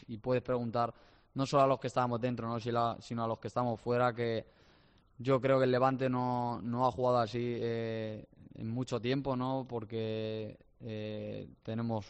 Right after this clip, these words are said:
muchos jugadores con mucha calidad y, y también con, con mucho trabajo y, y el míster, eh, saca lo mejor a cada, a cada jugador y,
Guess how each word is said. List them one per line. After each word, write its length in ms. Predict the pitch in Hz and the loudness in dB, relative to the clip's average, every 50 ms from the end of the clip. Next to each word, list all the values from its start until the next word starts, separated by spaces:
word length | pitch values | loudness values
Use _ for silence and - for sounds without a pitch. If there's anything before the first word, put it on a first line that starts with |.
| - - - - | -14 -18 -12 -8
muchos 380 | 123 120 120 117 - 120 104 - | -6 -4 -4 -4 -2 -4 -2 2
jugadores 480 | 117 113 110 113 117 117 117 110 - - - - - - - - - - - - - - | 2 4 4 6 4 4 2 0 -2 -4 -12 -20 -20 -20 -20 -20 -20 -20 -20 -20 -4 0
con 140 | - 123 | 2 4
mucha 260 | 127 131 120 - 127 117 | 4 6 6 6 6 8
calidad 540 | 123 120 120 120 120 127 131 135 135 127 | 8 8 8 8 8 10 10 10 10 10
y, 340 | 104 120 127 120 117 120 123 | 8 6 2 2 2 2 0
y 60 | 120 | 2
también 280 | 107 120 113 117 123 123 | 2 2 2 2 2 4
con, 240 | 117 127 120 117 107 | 4 4 4 4 2
con 160 | - 120 117 | 2 2 2
mucho 220 | 123 120 - 127 | 2 2 0 2
trabajo 540 | 117 117 113 113 123 127 123 127 131 131 127 123 | 4 4 6 8 8 8 6 6 6 6 6 6
y, 260 | 120 120 117 113 - - | 4 2 0 -2 0 0
y 80 | 120 | 2
el 80 | 117 117 | 2 4
míster, 420 | 120 123 113 - 127 123 123 123 123 | 2 0 2 2 4 4 6 6 6
eh, 480 | 120 117 117 113 113 113 110 107 107 - | 6 4 4 4 2 2 0 -2 -4 -2
saca 260 | - - 120 117 120 | 0 2 4 6 6
lo 100 | 120 120 | 6 6
mejor 280 | 117 113 - - 123 120 | 6 4 2 2 4 4
a 80 | 117 | 4
cada, 320 | 110 120 117 117 113 110 - | 4 4 6 6 6 6 4
a 120 | 117 113 107 | 2 2 4
cada 200 | 120 117 110 104 | 4 4 4 2
jugador 440 | - - 113 110 107 113 120 120 117 | 2 2 2 4 4 4 4 4 2
y, 180 | 117 113 104 | 2 0 -2